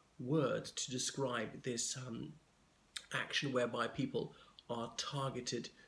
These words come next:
for killing because of their ethnicity or indeed, um, faith. Uh, so it is not a phrase to be bandied about lightly,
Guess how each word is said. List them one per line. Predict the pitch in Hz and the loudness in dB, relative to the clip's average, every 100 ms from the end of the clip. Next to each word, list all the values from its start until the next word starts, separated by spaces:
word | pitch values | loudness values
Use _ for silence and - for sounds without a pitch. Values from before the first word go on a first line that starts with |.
| - - | -20 -2
for | 127 | -2
killing | 120 - 123 113 | 2 4 6 4
because | 107 123 - 143 127 | 0 -4 -2 0 2
of | 131 - | 0 0
their | 117 110 - | 2 0 -2
ethnicity | 107 - 120 - - - - - - - - | -6 -2 -2 0 -2 -2 -4 -12 -20 -6 2
or | 135 131 | 6 6
indeed, | 123 127 117 - | 6 2 0 0
um, | 117 110 | -2 -2
faith. | - - 113 - - - - - - - - - - - - - - - - - - - | -4 -2 -2 -4 -14 -20 -20 -20 -18 -18 -20 -20 -20 -20 -20 -20 -20 -20 -20 -8 -6 2
Uh, | 139 131 127 | 6 8 6
so | - 160 147 | 4 4 4
it | |
is | 131 160 160 | 6 6 6
not | 165 175 - | 4 2 2
a | 143 | 0
phrase | - - 151 131 | -2 2 4 4
to | 131 | 2
be | 127 | 2
bandied | 131 131 120 | 2 2 0
about | 120 117 - | 0 0 0
lightly, | 123 127 - - | -2 -2 -4 -8